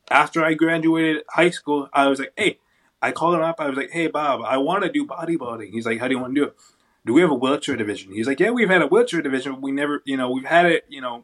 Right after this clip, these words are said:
years and years back, but we never brought it back." And I said, "I wanna bring it back. You know, I wanna bring it back. Let's see what we can do to bring it back." 'Cause I, I realized that there's a bunch of different federations, but there's no federation. I mean, there's a bunch of federations for wheelchair bodybuilding,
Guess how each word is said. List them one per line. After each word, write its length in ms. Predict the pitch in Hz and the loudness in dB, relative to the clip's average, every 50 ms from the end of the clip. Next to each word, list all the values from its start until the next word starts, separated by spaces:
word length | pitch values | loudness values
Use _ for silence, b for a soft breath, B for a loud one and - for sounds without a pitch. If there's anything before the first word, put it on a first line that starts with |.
| _ - | _ -12
years 400 | 139 147 165 185 190 185 170 143 | -6 -2 0 4 4 4 4 4
and 80 | 135 135 | 0 2
years 240 | 147 156 160 147 135 | 4 6 6 6 4
back, 360 | - 143 156 165 156 147 - _ _ - | 2 0 2 2 2 0 -2 _ _ -12
but 240 | - 117 120 113 123 | -10 -10 -10 -8 -8
we 100 | 135 135 | -8 -8
never 320 | 135 131 135 131 135 135 123 | -6 -6 -8 -8 -6 -8 -6
brought 240 | 117 123 110 107 107 | -4 -4 -4 -4 -4
it 100 | - - | -8 -10
back." 300 | 131 123 117 104 107 - | -8 -6 -6 -6 -8 -10
And 80 | 117 113 | -12 -12
I 40 | 107 | -12
said, 160 | - 127 113 - | -10 -8 -4 -2
"I 100 | 117 131 | -2 -2
wanna 180 | 147 143 135 | -2 -4 -8
bring 160 | 107 107 113 | -8 -10 -12
it 80 | 113 - | -8 -6
back. 320 | 107 - - - _ - _ _ _ _ _ _ _ _ _ | -6 -6 -6 -10 _ -20 _ _ _ _ _ _ _ _ _
You 80 | - 120 | -12 -8
know, 40 | 107 | -4
I 100 | 87 98 | -4 -2
wanna 180 | 120 139 143 139 | 0 -2 -2 -2
bring 160 | 139 135 143 | -2 -4 -4
it 60 | 131 | -4
back. 240 | 127 120 120 117 - | -4 -4 -4 -2 -4
Let's 200 | 135 123 - - | -6 -8 -6 -4
see 180 | - 143 139 135 | 0 4 4 4
what 160 | 131 127 117 | 4 2 -2
we 60 | 131 | -4
can 120 | - 131 123 | -4 -4 -2
do 80 | 117 110 | -2 -2
to 60 | 107 | -2
bring 140 | 113 117 117 | -2 -4 -4
it 80 | - | 0
back." 320 | - 175 202 196 - _ - | 2 2 2 2 0 _ -2
'Cause 200 | - - - - | -2 -2 -2 0
I, 200 | - 110 127 - - _ - | 0 2 2 2 0 _ 2
I 100 | 123 131 | 2 2
realized 600 | 135 131 156 180 190 185 170 170 165 160 - _ _ _ _ _ _ _ _ - | 4 4 4 4 6 6 6 4 4 2 0 _ _ _ _ _ _ _ _ -10
that 120 | - 135 131 | -8 -2 2
there's 180 | 139 139 135 135 | 4 4 4 2
a 40 | |
bunch 340 | 123 - 160 165 170 165 - | 0 0 0 0 0 0 -2
of 60 | 165 | -2
different 340 | 151 160 156 - 143 - - | -2 -2 -4 -4 -10 -12 -6
federations, 560 | - 156 139 135 147 160 180 175 - 147 139 123 | -4 -2 0 2 4 2 2 2 0 -6 -6 -6
but 140 | - 131 - | -6 -6 0
there's 160 | 143 139 135 | 0 2 2
no 200 | 143 147 151 160 | 4 4 4 4
federation. 600 | 156 - 160 151 143 139 147 151 156 151 - 170 | 2 2 0 0 0 2 2 0 0 -2 -4 -6
I 20 | 151 | -4
mean, 140 | 139 135 139 | -2 0 2
there's 160 | 143 135 135 | 2 2 2
a 40 | 143 | 2
bunch 180 | 185 214 214 | -2 -2 -4
of 60 | - - | -4 -6
federations 480 | 160 151 147 151 151 151 - 147 139 | -6 -4 -2 -4 -4 -4 -6 -12 -14
for 120 | - - 120 | -12 -12 -10
wheelchair 320 | 120 131 135 135 - - | -8 -8 -8 -8 -10 -12
bodybuilding, 760 | - - - 160 165 156 151 135 123 127 127 120 117 117 113 | -8 -4 -2 2 2 2 2 2 -2 -4 -4 -6 -8 -8 -10